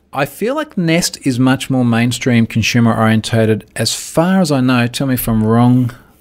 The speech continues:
the Shane, but Nest will, uh, will stream everything up into a cloud service and store it there. One of the things I do like about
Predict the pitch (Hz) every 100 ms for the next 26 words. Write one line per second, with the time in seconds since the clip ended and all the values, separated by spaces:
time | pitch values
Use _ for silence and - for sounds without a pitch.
0 | 110 107 - - 113 110 110 151 120 113
1 | - 113 127 - - 120 120 117 113 123
2 | - - 113 110 107 107 - 113 113 -
3 | 127 113 110 131 135 123 117 117 - 113
4 | - 113 - 120 120 110 - 127 139 190
5 | - 113 - 120 120 123 156 196 - -
6 | - - - - _ _ - 113 131 135
7 | 123 - 123 110 101 101 117 113 107 104
8 | 101 104 101 98